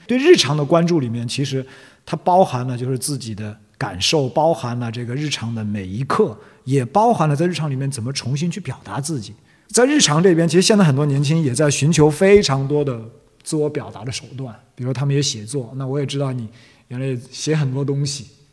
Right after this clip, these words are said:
包括拍埋之前也写非常多，还在艺术界都有发表你写的日常的这些东西。所以其实我还有一个问题，就是想问说，你也是在当代艺术体制，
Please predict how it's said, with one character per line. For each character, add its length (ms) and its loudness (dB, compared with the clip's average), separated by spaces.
包 140 2
括 80 2
拍 200 0
埋 260 -2
之 140 -6
前 320 -6
也 80 -2
写 220 -4
非 140 -2
常 180 -2
多， 220 0
还 100 -2
在 120 -2
艺 80 2
术 120 0
界 140 -2
都 140 -6
有 60 -8
发 220 -8
表 160 -10
你 100 -10
写 160 -8
的 100 -8
日 140 -4
常 280 -8
的 80 -14
这 100 -12
些 120 -8
东 220 -8
西。 200 -14
所 80 2
以 20 6
其 160 2
实 100 0
我 60 -10
还 120 0
有 60 4
一 20 0
个 60 -4
问 100 2
题， 80 4
就 140 2
是 160 -2
想 300 -6
问 180 0
说， 280 -2
你 100 2
也 100 4
是 100 -2
在 160 4
当 280 6
代 160 6
艺 120 6
术 180 4
体 220 -4
制， 200 0